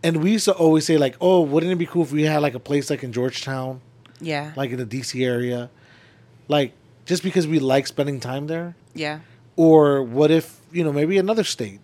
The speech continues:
Speaker 1: where we just like hanging out.
Speaker 2: Yeah,
Speaker 1: Wouldn't it
Speaker 2: like
Speaker 1: be amazing?
Speaker 2: Florida or something.
Speaker 1: Even though there are people who literally live that type of life.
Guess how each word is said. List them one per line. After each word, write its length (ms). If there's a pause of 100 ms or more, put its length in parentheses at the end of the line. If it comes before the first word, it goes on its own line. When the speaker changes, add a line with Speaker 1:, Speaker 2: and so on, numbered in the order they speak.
(140)
Speaker 1:
where 140
we 220
just 280
like 300 (800)
hanging 380
out. 200
Speaker 2:
Yeah, 180
Speaker 1:
Wouldn't 180
it 40
Speaker 2:
like 100
Speaker 1:
be 40
amazing? 280
Speaker 2:
Florida 280
or 60
something. 500 (320)
Speaker 1:
Even 220
though 80
there 140
are 40
people 240
who 120
literally 420
live 260
that 240
type 240
of 60
life. 460